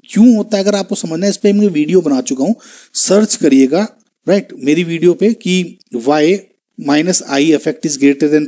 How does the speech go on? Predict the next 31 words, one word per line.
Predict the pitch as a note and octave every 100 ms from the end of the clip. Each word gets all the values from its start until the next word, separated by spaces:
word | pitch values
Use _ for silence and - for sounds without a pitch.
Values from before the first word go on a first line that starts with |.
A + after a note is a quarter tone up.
| C#3
plus | B2+ - -
M | A#2 - _ _ -
effect, | A2+ D#3+ F3 C3+
या | B2 A#2+
आविश | A#2+ C3
केमिस्ट्री | - B2 A#2+ - C3
से | C#3 C3
इस | -
तरह | C#3
सर्च | C#3 B2
करेंगे | - B2+ D#3+
ना | G#3
कुछ, | F3+ C#3 - _ _ _ _ _
तो | C#3+ C3+
मिल | C#3 C#3+
जाएगा | C3+ A#2 G#2+
आपको। | A2 - A2+ _ _ _ _ _ C3+
मैं | C3+
कोशिश | C3 D3 F3+ G3+
करूंगा | D3+ C#3 D#3+
इसकी | D#3+ D#3+
वीडियो | C#3 C#3+ C#3+
के | E3
डिस्क्रिप्शन | D3 - E3 - E3
बॉक्स | C#3 C3+ -
में | D3
भी | C3+
डाल | B2+ A2
दूं | A#2+
वो | A#2+
वीडियो। | A2+ A2 F#3+